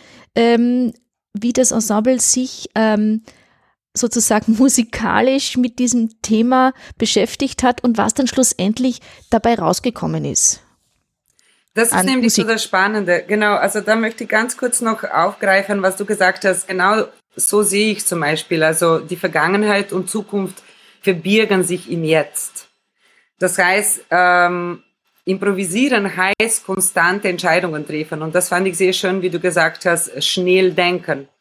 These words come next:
Speaker 2: Schnell denken ist aber ja auch total verknüpft und verbunden mit, mit, mit was für eine Praxis ich habe,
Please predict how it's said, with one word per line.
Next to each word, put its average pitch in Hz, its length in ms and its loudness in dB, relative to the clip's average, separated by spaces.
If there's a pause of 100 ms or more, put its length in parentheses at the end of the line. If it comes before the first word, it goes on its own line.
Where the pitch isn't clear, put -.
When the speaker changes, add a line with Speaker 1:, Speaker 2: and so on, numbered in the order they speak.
(400)
Speaker 2:
Schnell 220 400 0
denken 196 720 0
ist - 180 -2
aber 185 160 0
ja 180 340 2
auch 233 300 0 (180)
total 202 460 -2
verknüpft 202 500 -4
und 196 100 -2
verbunden 185 760 0
mit, 170 180 0 (1040)
mit, 185 340 -4
mit 190 260 -2
was 190 200 -2 (160)
für 196 80 2
eine 175 160 0
Praxis 160 580 -4
ich 254 160 -6
habe, 233 340 0